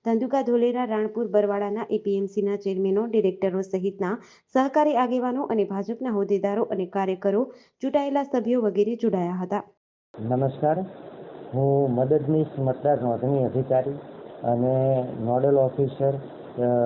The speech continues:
Speaker 2: લોકસભાની સામાન્ય ચૂંટણી બે હજાર ચોવીસ જે યોજાવા જઈ રહી છે, અ, તેમાં એક ચૂંટણી તંત્ર વતી તમામ વહાલા મતદાર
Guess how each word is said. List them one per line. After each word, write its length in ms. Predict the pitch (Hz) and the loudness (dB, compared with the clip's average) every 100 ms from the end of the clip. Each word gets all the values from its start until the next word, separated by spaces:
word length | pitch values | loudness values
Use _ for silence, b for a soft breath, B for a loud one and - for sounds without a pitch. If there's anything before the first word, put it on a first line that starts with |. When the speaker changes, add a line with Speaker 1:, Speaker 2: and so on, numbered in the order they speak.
| 117 113 - - - - - | 2 0 -4 -14 -14 -12 -6
Speaker 2:
લોકસભાની 880 | 117 135 135 - 135 139 135 135 135 127 | -2 -2 -2 -2 0 2 2 0 -2 -2
સામાન્ય 380 | 123 123 131 131 | -2 0 0 -2
ચૂંટણી 480 | - 127 120 131 127 | -4 -6 -2 -2 -2
બે 160 | 117 117 | -2 -2
હજાર 220 | 113 123 | 0 -2
ચોવીસ 440 | 117 120 120 143 135 - - - - - | -2 -2 0 0 -2 -10 -16 -16 -16 -4
જે 100 | 127 | 0
યોજાવા 460 | 135 135 131 135 131 | 2 2 4 4 4
જઈ 240 | 120 131 | 2 2
રહી 180 | 127 117 | 2 0
છે, 220 | - 117 123 - - - - - - | -2 -8 -8 -12 -18 -18 -18 -12 0
અ, 220 | 123 123 | 2 4
તેમાં 640 | 120 131 143 147 147 147 143 - - - 147 | 2 2 4 4 4 2 -2 -10 -16 -4 0
એક 240 | 147 143 151 147 143 | 0 0 2 4 4
ચૂંટણી 380 | 143 143 147 160 | 2 -2 0 0
તંત્ર 320 | 156 147 139 | 2 0 2
વતી 500 | 143 139 143 147 143 147 - - - - | 2 2 2 2 2 0 -6 -16 -16 -6
તમામ 420 | - 135 156 156 123 | 0 2 2 2 2
વહાલા 520 | 123 131 139 139 135 | 2 4 4 4 2
મતદાર 600 | 123 120 143 139 143 | 0 -2 0 2 4